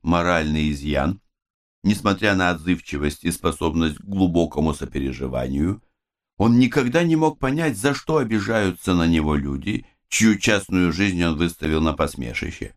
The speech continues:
Митрофан Егорыч, по всей видимости, никогда в жизни не напивался до пьяна и карикатуру в Зрителе счёл предательством. Как это издевательство можно увязать с Антошиными заверениями в любви?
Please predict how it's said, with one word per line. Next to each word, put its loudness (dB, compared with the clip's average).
Митрофан 2
Егорыч, 0
по -2
всей 0
видимости, 0
никогда 2
в -6
жизни 0
не 4
напивался 0
до 0
пьяна -4
и 0
карикатуру 2
в 0
Зрителе 0
счёл 0
предательством. -2
Как 0
это 2
издевательство 0
можно 2
увязать 0
с -8
Антошиными 0
заверениями 4
в -2
любви? 0